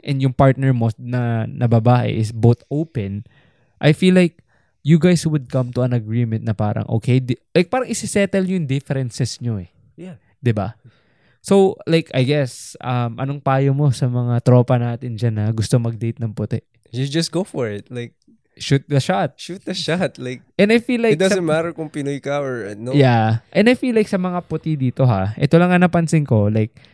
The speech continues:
Speaker 1: since they are so used to, like, sa mga puti, ang hinahanap nila is brown.
Speaker 2: <laughs> Yeah.
Speaker 1: Di ba?
Speaker 2: I guess, yeah.
Speaker 1: I feel like parang tayo, mga Pilipino, since sanay tayo sa mga Pinay, parang we want something different.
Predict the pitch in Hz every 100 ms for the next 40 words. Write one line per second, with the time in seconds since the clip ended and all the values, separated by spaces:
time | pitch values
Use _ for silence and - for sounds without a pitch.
0 | _ - - 220 226 208 160 175 165 135
1 | - 165 160 156 131 127 143 - _ -
2 | 143 127 117 - 131 117 117 117 - 95
3 | - _ - - 175 170 175 165 160 143
4 | 143 123 117 113 110 98 92 _ _ -
5 | - - 226 - 202 _ - - _ -
6 | 123 123 120 165 156 190 - _ - 131
7 | 135 117 - 110 175 196 220 214 _ 196
8 | 190 190 180 - _ _ - 165 147 120
9 | 135 139 147 139 135 135 123 107 101 135
10 | - 156 139 135 135 143 127 123 123 123
11 | 104 92 - - - 156 160 170 170 143
12 | 156 151 - 143 131 135 117 117 104 98